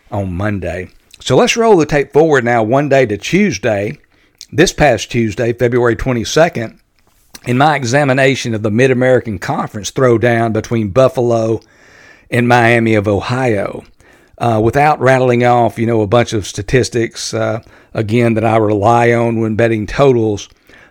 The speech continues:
the Buffalo-Miami game qualified as an overplay at the morning total of one fifty-five.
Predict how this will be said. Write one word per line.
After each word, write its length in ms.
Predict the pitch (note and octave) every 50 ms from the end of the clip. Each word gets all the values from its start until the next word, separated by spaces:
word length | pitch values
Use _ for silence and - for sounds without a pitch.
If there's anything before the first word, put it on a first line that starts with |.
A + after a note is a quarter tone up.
| _ -
the 100 | B2 A#2+ F#2+
Buffalo-Miami 1160 | F#2+ C#3+ G#3+ - - - D#3+ D3 C#3+ C#3 C#3 C#3 C3 C3 B2+ A#2+ A#2 C3 D3 D3+ D#3+ C#3+ A#2
game 300 | G#2+ B2+ B2 A#2+ A#2 A2
qualified 1000 | G2+ - - - C3 D3 D#3 C3+ G#2+ - - C3 A#2 A#2 A#2 A2+ A2+ A2 G2 - _ _ _ _ _ _ _ _ _ _ _ _ _ -
as 180 | A#2+ A#2+ G#2+ A2
an 100 | A2+ -
overplay 920 | - B2+ C#3 D3 B2 B2+ A#2 - - A#2+ B2 A#2+ A#2+ A#2 A2+ A2+ A2 G2+ - _ _ _ _ _ -
at 120 | - G#2 -
the 80 | A#2+
morning 400 | G#2+ G#2+ A#2 B2 B2+ B2 A2+ G#2
total 360 | G2 - C3 A#2+ A#2+ A2+ A2+ A2
of 100 | G2+ G#2
one 200 | A#2 A#2 G#2+ -
fifty-five. 800 | A#2 G#2 - A#2+ G#2+ - A#2+ A2+ A2 G#2+ G#2 - - - -